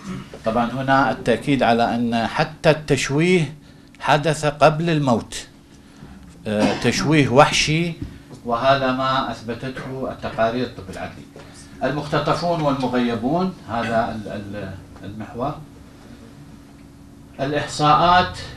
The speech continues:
حقيقة بحسب الجنس كذلك، العدد الكلي للحالات، وثق قسم حقوق الإنسان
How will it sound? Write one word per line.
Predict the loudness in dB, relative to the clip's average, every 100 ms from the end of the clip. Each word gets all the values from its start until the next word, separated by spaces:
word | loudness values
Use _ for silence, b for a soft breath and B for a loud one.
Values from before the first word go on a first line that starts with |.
| -14
حقيقة | -12 -6 -6 0 -2
بحسب | 0 -4 -6 -4 -4
الجنس | -4 -4 -4 -4
كذلك، | -4 -2 0 -2 -4 -6
العدد | -4 -4 -4 -6
الكلي | -6 -4 0 0
للحالات، | -2 -6 -4 -2 -4 -8 B B -16 -2
وثق | 0 0 -2 0 -2
قسم | -6 -8 -10
حقوق | -8 -8 -8
الإنسان | -8 -8 -4 0 0